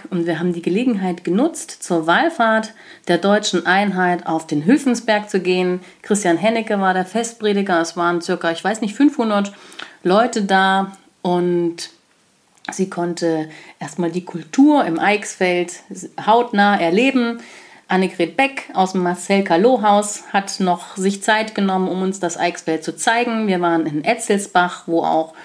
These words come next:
der Papst gewesen ist, haben uns das M C H, das Marcel Callot Haus, angeschaut. Zurzeit waren dort achtzig Kinder und vierzig Jugendliche zu einer religiösen Kinderwoche und am Abend nochmal zwanzig Firmlinge,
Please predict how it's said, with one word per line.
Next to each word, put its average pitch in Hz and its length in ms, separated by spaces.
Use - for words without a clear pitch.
der 180 80
Papst 220 480
gewesen 185 460
ist, 175 240
haben 175 120
uns 165 200
das 156 160
M 185 320
C 165 260
H, 202 240
das 170 220
Marcel 180 340
Callot 185 300
Haus, 151 180
angeschaut. 220 720
Zurzeit 196 600
waren 180 420
dort 165 520
achtzig 214 600
Kinder 240 360
und 190 140
vierzig 202 400
Jugendliche 226 560
zu - 180
einer 165 500
religiösen 185 600
Kinderwoche 240 720
und 185 200
am 156 160
Abend 165 380
nochmal 156 320
zwanzig 151 440
Firmlinge, 247 760